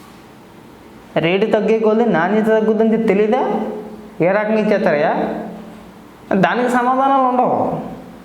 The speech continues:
ఆ డేట్ ఎప్పుడు వచ్చిందండి? డేట్ చూడండి. ఏ రోజుకి ఆ రోజైనా కొనుక్కుంటారా?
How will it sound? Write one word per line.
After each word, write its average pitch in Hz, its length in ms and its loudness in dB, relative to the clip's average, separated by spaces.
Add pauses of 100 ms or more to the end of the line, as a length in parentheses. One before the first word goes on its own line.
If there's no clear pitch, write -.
(1000)
ఆ 180 120 2
డేట్ 185 240 2
ఎప్పుడు 208 200 0
వచ్చిందండి? 214 540 2
డేట్ 190 340 2
చూడండి. 208 640 0 (1900)
ఏ 175 280 2
రోజుకి 233 280 2
ఆ 226 40 4
రోజైనా 226 300 2
కొనుక్కుంటారా? 165 920 0